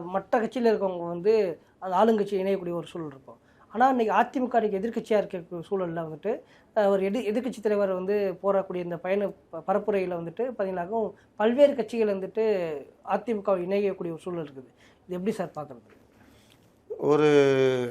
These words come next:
Speaker 2: ஆட்சி முடியுது, ஒரு இது மாறுதுன்னா, ஒரு எழுச்சி வருதுன்னா, அந்த மாதிரி விஷயங்கள் பார்க்கும்பொழுது தெரியும். இது ஒண்ணும் புதுசு இல்ல.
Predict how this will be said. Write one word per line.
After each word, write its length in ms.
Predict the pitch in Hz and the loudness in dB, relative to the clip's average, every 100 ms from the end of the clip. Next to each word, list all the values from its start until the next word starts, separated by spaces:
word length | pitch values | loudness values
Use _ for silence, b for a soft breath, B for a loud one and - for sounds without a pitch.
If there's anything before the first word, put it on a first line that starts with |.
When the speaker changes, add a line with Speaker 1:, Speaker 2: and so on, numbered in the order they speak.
| 135 | 2
Speaker 2:
ஆட்சி 560 | 127 143 - 139 131 | 4 4 2 0 0
முடியுது, 540 | 123 120 127 123 110 113 113 117 - | 0 -2 0 0 0 -2 -2 -6 -12
ஒரு 240 | 110 107 110 | -6 -4 -2
இது 120 | 120 | -4
மாறுதுன்னா, 640 | 110 113 117 107 104 113 | -2 0 0 -2 -6 -6
ஒரு 160 | 113 107 | -6 -6
எழுச்சி 360 | 113 120 - | -6 -8 -6
வருதுன்னா, 460 | 107 101 101 104 131 120 98 _ | -6 -6 -10 -12 -12 -12 -16 _
அந்த 160 | 113 113 | -10 -6
மாதிரி 300 | 110 113 110 | -2 -2 -2
விஷயங்கள் 460 | 107 - 107 101 101 | -6 -6 -8 -8 -12
பார்க்கும்பொழுது 680 | 101 101 98 95 101 120 117 | -12 -12 -14 -18 -12 -12 -10
தெரியும். 400 | 101 101 90 _ _ _ b b b b b _ 135 | -10 -10 -14 _ _ _ b b b b b _ -8
இது 280 | 151 180 | -4 -2
ஒண்ணும் 240 | 175 180 165 | 0 0 -2
புதுசு 260 | 156 160 | -6 -8
இல்ல. 200 | 131 107 | -10 -12